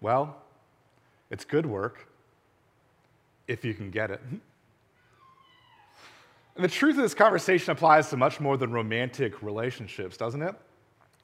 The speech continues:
When I think about any significant relationship I've ever had in my life, we come in for a tune-up,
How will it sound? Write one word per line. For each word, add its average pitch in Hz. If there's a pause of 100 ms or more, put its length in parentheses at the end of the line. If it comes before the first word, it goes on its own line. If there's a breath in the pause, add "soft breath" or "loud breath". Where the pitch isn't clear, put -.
(140)
When 147
I 156
think 185
about 151
any 180
significant 139
relationship 123
I've 123
ever 131
had 123
in 113
my 104
life, 104 (840 soft breath)
we 117
come 170
in 185
for 151
a 113
tune-up, 156